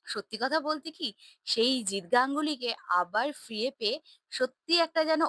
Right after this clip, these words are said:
অন্যরকম মাইন্ডটা হয়ে গেল, পুরো মাইন্ড চেঞ্জ। এত সুন্দর গান এতদিন পর আবার আমরা ফিরে পেলাম, সত্যি এটা দারুণ। আর জিৎ গাঙ্গুলির গান তো বরাবরই একটু বেশি প্রিয়। সেই জিৎ গাঙ্গুলিকে এইরকম একটা বিয়ের মরশুমে, বিয়ের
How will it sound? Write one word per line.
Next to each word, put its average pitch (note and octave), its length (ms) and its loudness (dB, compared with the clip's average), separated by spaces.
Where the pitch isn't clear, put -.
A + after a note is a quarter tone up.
অন্যরকম D4+ 800 2
মাইন্ডটা B3 440 -4
হয়ে G3+ 240 -4
গেল, F#3 160 -4
পুরো D4+ 240 -8
মাইন্ড B3 360 0
চেঞ্জ। A3 340 -10
এত - 240 -8
সুন্দর C#4+ 540 -4
গান A3+ 500 2
এতদিন D4 720 0
পর C#4 300 2
আবার G3+ 400 2
আমরা D#4 300 -2
ফিরে A3 360 -12
পেলাম, E3 440 -6
সত্যি C4 500 -6
এটা A#3+ 220 0
দারুণ। D#3 440 0
আর E3 160 -2
জিৎ G3+ 220 -10
গাঙ্গুলির F4 480 2
গান G#4 260 0
তো G4 140 -4
বরাবরই F#3+ 520 -6
একটু E4 220 -8
বেশি A3 440 -4
প্রিয়। A#3+ 320 -4
সেই B3+ 180 0
জিৎ G3 280 -8
গাঙ্গুলিকে C#4+ 640 -2
এইরকম F4+ 460 -4
একটা F4+ 300 -2
বিয়ের A#3 560 -4
মরশুমে, F#4+ 640 0
বিয়ের C4 580 0